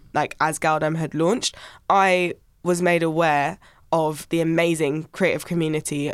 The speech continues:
and, like, people of colour that were just, like, doing amazing work in the city. And I wish I'd, like, found them earlier on, because you had, we had Nikesh, we had Uncle Nikesh with The Good Immigrant and just doing bits for everyone.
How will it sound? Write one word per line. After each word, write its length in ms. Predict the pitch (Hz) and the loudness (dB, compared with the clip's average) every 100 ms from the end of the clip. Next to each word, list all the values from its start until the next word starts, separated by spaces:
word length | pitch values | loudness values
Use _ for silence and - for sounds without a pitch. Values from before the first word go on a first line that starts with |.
| - | -2
and, 200 | 151 151 | -2 -2
like, 180 | 147 - | -4 -2
people 300 | 185 165 156 | -2 -2 -4
of 80 | |
colour 240 | - 165 151 | -2 -2 -2
that 120 | 139 | -4
were 80 | 143 | -4
just, 240 | 151 143 | -4 -4
like, 220 | 156 90 | -4 -4
doing 400 | - 170 160 156 - | -2 0 0 -2 -4
amazing 920 | 156 160 165 170 175 175 175 160 156 156 | -2 0 0 2 2 4 2 0 -2 0
work 340 | 147 139 - | 0 0 -2
in 120 | 151 | -4
the 80 | 151 | -2
city. 480 | 139 165 - 143 131 - - - - | -2 -4 -2 -4 -4 -8 -20 -6 0
And 120 | 180 | 2
I 60 | |
wish 300 | 160 170 170 | 2 0 0
I'd, 200 | 156 147 | 0 0
like, 240 | 147 135 - | 0 -2 -6
found 440 | - 170 151 147 | -4 -2 0 -2
them 160 | 143 143 | -2 0
earlier 320 | 139 143 139 | 0 0 -2
on, 200 | 139 185 | -2 -4
because 320 | 180 170 156 | -6 -4 -4
you 80 | 160 | -2
had, 240 | 175 160 139 - - - - | 0 -2 -4 -18 -18 -12 -4
we 80 | |
had 220 | 170 170 165 | 0 0 0
Nikesh, 500 | 165 - 156 135 - | -4 -2 -2 -2 -4
we 80 | |
had 140 | 170 160 | -2 0
Uncle 260 | 165 165 165 | -2 -2 -4
Nikesh 500 | 156 160 143 - - - - | -4 -4 -6 -8 -12 -16 -12
with 140 | - 165 | -6 -4
The 40 | |
Good 160 | 160 165 | -2 -2
Immigrant 400 | 156 151 147 139 | -2 -2 -4 -2
and 140 | 151 | -4
just 160 | 147 135 | -4 -4
doing 260 | 165 156 143 | -2 -2 -2
bits 360 | 156 - - | -4 -4 -8
for 120 | - | -4
everyone. 600 | - 160 135 143 139 139 | -2 -2 -4 -2 -2 -4